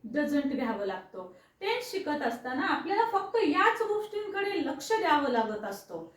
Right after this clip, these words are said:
आणि आता बघूया, सपोज जर समजा he, she च्या ऐवजी सपोज आपण नाव घेतलं की खुशी, सपोज एका मुलीचं नाव घेऊया आपण, सपोज खुशी.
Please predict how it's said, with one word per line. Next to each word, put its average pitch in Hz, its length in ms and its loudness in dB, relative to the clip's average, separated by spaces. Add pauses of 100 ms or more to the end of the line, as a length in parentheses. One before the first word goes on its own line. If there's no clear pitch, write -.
(180)
आणि 339 460 0 (200)
आता 440 360 2
बघूया, 392 260 4 (320)
सपोज 440 400 4 (460)
जर 427 160 0
समजा 415 480 2
he, 403 280 0
she 392 340 -2
च्या 370 260 0
ऐवजी 330 420 -2
सपोज 370 360 -6
आपण 370 340 -2 (320)
नाव 320 320 0
घेतलं 294 400 -2
की 392 500 -4 (1300)
खुशी, 427 520 0
सपोज 339 380 -4 (1500)
एका 466 220 0
मुलीचं 453 380 4
नाव 339 300 0
घेऊया 247 340 -4
आपण, 175 280 -8
सपोज 359 640 -8
खुशी. 415 540 -6